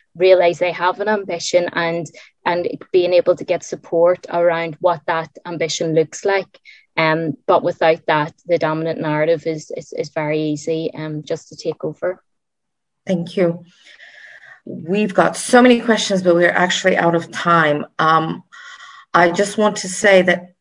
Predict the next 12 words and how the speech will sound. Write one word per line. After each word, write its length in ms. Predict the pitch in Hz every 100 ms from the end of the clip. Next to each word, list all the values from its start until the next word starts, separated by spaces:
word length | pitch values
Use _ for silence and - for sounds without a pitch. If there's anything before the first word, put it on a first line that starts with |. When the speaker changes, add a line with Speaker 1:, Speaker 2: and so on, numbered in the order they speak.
| -
Speaker 2:
there's 320 | 196 185 175
been 220 | 185 190
incredible, 1000 | 185 185 185 - 220 220 185 180 165 165 - - - - -
um, 500 | 175 165 165 151 135 135 _ _ _ _ - - - _ _ -
appreciation 960 | 202 - 233 220 - 208 196 190 190 160
for 140 | 139
all 200 | 190 185
three 200 | 180 202
presenters, 880 | 180 - 185 170 165 160 147 143 - -
um, 360 | 175 160 160 -
in 240 | 185 175 165
the 420 | 160 156 156